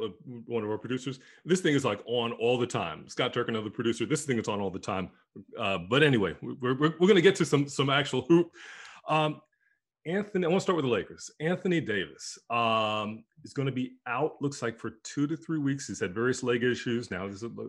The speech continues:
talking about a calf strain. Uh,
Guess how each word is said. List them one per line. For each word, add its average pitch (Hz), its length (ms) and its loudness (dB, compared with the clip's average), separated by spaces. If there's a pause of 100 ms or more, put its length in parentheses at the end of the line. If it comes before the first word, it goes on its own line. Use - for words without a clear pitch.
talking 117 260 -2
about 110 120 -4
a 107 100 -14 (160)
calf 120 160 0
strain. 123 600 -4 (400)
Uh, 101 240 2